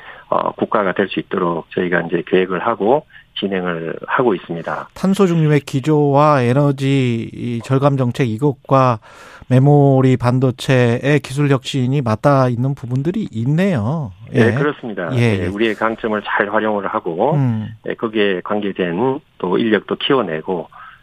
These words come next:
Speaker 1: 예, 그래서 미래에 하나하나 착실하게, 예, 준비하고, 해가고 있습니다.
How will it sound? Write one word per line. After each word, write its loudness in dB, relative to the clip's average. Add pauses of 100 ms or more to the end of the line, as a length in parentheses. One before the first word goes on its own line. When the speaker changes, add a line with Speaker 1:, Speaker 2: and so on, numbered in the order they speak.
(100)
Speaker 1:
예, -4
그래서 0
미래에 0 (480)
하나하나 0 (400)
착실하게, -2
예, -2
준비하고, -4 (100)
해가고 -2
있습니다. -6